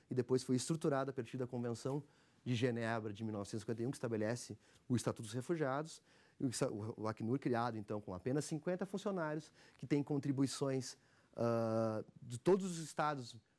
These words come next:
ah, membros signatários do tratado, enfim, mais de cento e sessenta países são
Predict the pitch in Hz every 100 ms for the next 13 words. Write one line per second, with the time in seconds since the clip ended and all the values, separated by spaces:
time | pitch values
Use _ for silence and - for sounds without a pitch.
0 | - 113 110 104 104 117 135 135 120 98
1 | - 127 123 117 123 120 131 165 175 139
2 | 147 151 - 123 147 - _ - - 92
3 | 95 131 120 - 139 - 131 - 131 127
4 | 107 _ - _ 120 104 123 113 120 127